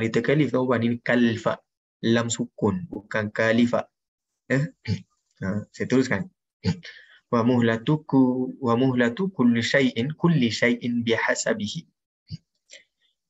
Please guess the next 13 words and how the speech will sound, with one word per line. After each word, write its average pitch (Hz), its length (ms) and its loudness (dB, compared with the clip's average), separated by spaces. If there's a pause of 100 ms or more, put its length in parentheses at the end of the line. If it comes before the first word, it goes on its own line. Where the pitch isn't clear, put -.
(440)
Ah, 110 240 2
dan 156 240 2
tempoh 165 400 4
yang 135 160 4
jarak 143 320 4
tu 208 160 2
ikut 165 400 0
keadaannya, 143 480 2
kadarnya 131 560 2
tu 165 160 0
tak - 160 0
ditetapkan 117 640 -2
lah. 160 160 0